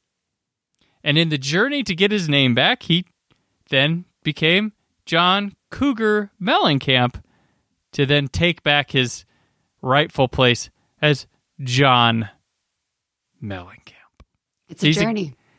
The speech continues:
Speaker 1: he's a guy that said, "Fuck your stage name. I will get mine back." Which you don't see many people doing. Well, we have Tandy, Tandy Newton is now Tandaway Newton,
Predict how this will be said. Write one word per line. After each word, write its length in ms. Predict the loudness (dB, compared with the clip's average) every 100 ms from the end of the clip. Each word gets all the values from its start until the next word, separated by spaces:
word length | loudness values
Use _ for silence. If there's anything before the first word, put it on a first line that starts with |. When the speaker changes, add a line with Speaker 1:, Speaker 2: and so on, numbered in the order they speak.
| -4
Speaker 1:
he's 220 | 0 0
a 40 |
guy 260 | 0 2 2
that 100 | 0
said, 180 | -2 -4
"Fuck 380 | -4 -2 -2 0
your 100 | -2
stage 420 | 0 2 2 0
name. 440 | -2 -2 -2 -8 _ _ _ _
I 120 | -2
will 100 | 0
get 180 | 0 -4
mine 240 | -4 -6
back." 360 | -6 -10 -14 -20 _ _ _ -16
Which 140 | -6
you 80 | -4
don't 80 | -2
see 140 | -4
many 220 | -2 0
people 260 | -2 -4 -4
doing. 380 | 0 2 0 -2 _ _ _ -4
Well, 180 | -2 0
we 100 | -2
have 140 | -2 _ _
Tandy, 480 | -2 0 2 0 -2 -4
Tandy 340 | -2 0 2
Newton 240 | 0 0 0
is 160 | 0
now 140 | 0 0
Tandaway 460 | 0 0 2 2
Newton, 400 | 2 0 0 -2